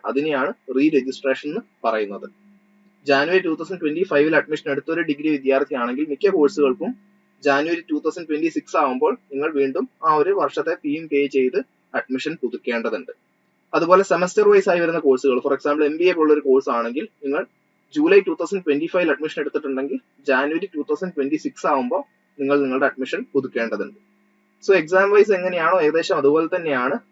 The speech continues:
നമ്മളുടെ, ആ, റീ രജിസ്ട്രേഷന്റെ സൈക്കിളും മുന്നോട്ട് പോവുക. So ആദ്യമായി അഡ്മിഷൻ എടുത്തിട്ടുള്ള, അതായത് ജാനുവരി ട്വന്റി ഫൈവിൽ അഡ്മിഷൻ എടുത്തിട്ടുള്ള, അതുപോലെ ജൂൺ ടു തൗസൻഡ് ട്വന്റി ഫൈവ് ഇഗ്നോ അഡ്മിഷൻ സൈക്കിളിൽ അഡ്മിഷൻ എടുത്തിട്ടുള്ളവർക്ക് റീ രജിസ്ട്രേഷൻ എന്നുള്ളത് ചിലർക്കെങ്കിലും പുതിയൊരു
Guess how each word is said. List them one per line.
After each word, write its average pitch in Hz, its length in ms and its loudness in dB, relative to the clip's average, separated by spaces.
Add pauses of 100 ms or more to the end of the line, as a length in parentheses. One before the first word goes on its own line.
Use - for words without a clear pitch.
നമ്മളുടെ, 123 340 -2 (560)
ആ, - 20 -2 (500)
റീ 170 120 2
രജിസ്ട്രേഷന്റെ 180 560 0
സൈക്കിളും 139 380 0
മുന്നോട്ട് 120 480 -6
പോവുക. 98 400 -2 (400)
So - 40 2
ആദ്യമായി 180 540 4
അഡ്മിഷൻ 165 380 -2
എടുത്തിട്ടുള്ള, 143 440 0
അതായത് 120 320 -4
ജാനുവരി 139 400 0
ട്വന്റി 151 260 -2
ഫൈവിൽ 147 300 2
അഡ്മിഷൻ 139 320 -4
എടുത്തിട്ടുള്ള, 131 480 -2 (220)
അതുപോലെ 135 260 4
ജൂൺ 139 360 -2
ടു 135 160 -4
തൗസൻഡ് 143 240 -6
ട്വന്റി 139 280 -2
ഫൈവ് 143 260 0
ഇഗ്നോ 139 240 -6
അഡ്മിഷൻ 135 340 -8
സൈക്കിളിൽ 135 300 0
അഡ്മിഷൻ 135 320 -6
എടുത്തിട്ടുള്ളവർക്ക് 139 600 -2 (340)
റീ 135 120 2
രജിസ്ട്രേഷൻ 143 600 -6
എന്നുള്ളത് 143 340 0
ചിലർക്കെങ്കിലും 170 800 -2 (460)
പുതിയൊരു 143 400 4